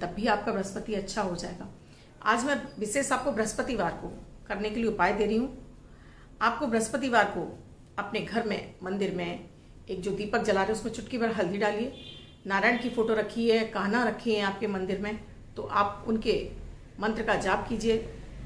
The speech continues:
ओम नमो भगवते वासुदेवाय नमः। एक तुलसी दल जरूर अर्पित कीजिए,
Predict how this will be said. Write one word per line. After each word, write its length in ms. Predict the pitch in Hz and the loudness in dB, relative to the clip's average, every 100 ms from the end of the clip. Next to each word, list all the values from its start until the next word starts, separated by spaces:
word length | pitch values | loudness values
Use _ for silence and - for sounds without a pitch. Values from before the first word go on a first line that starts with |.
| - - - - | -8 -8 -8 0
ओम 260 | 196 247 240 | 4 6 4
नमो 260 | 196 185 175 | 2 0 0
भगवते 420 | 170 175 170 160 | -2 -4 -2 -2
वासुदेवाय 680 | 160 156 160 156 160 190 208 | -2 -2 -4 -4 0 2 2
नमः। 300 | 208 202 220 - - - - - | 0 -4 -6 -12 -20 -20 -18 -2
एक 220 | 302 302 | -2 0
तुलसी 240 | 285 294 370 | 0 2 6
दल 180 | 285 247 | 8 8
जरूर 280 | 190 170 | 4 2
अर्पित 320 | 151 139 151 - | -2 -6 -10 -12
कीजिए, 320 | 143 - | -14 -14